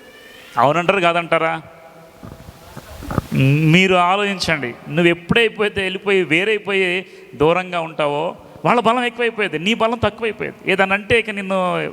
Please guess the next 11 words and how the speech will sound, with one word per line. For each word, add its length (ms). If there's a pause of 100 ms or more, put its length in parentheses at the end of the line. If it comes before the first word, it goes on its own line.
(140)
పండిస్తారా? 600 (640)
ఇక్కడ 160
సంసోను 480
పండిల 360
వాళ్ళు 200
అలాగే 260 (1120)
పడనీయకపోయేసరికి 760
ఈ 40
సంసోను 800 (340)
ఇక 140
తప్పనిసరి 1120